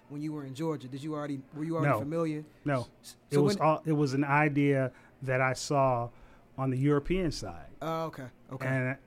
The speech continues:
Speaker 2: and I didn't understand why the same flavor was not on the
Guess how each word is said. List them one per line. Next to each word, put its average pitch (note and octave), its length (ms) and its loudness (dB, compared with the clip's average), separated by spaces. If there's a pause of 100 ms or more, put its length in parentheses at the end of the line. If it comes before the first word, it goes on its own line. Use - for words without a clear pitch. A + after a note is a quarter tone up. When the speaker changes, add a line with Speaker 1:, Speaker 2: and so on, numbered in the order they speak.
(100)
Speaker 2:
and B2+ 200 -2
I B2+ 100 0
didn't C3+ 500 2
understand D3 600 2
why C3+ 380 4 (440)
the C3+ 100 -4
same D3+ 640 4 (280)
flavor D#3 500 4
was B2+ 180 0
not C3 220 0
on B2+ 120 -2
the B2+ 60 -8